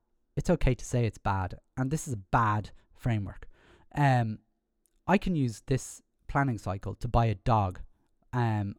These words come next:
and I often do the stories. You can, you, I may have done this already on, on, on a podcast before, I can't remember, but basically, I'm going to, I'm gonna go through how I buy a dog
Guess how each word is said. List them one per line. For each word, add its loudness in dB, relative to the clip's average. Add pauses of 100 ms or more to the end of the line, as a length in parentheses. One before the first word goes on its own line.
and -4
I 2
often 2
do -2
the -8
stories. -4
You -8
can, -6
you, -6
I -2
may 0
have 0
done -4
this -8
already -2
on, -6
on, -2
on -4
a -4
podcast -4
before, -4
I -4
can't -6
remember, -2 (520)
but 0
basically, 4 (1120)
I'm 2
going 2
to, 0
I'm 0
gonna 0
go 2
through -2
how -2
I 2
buy 0
a -2
dog 0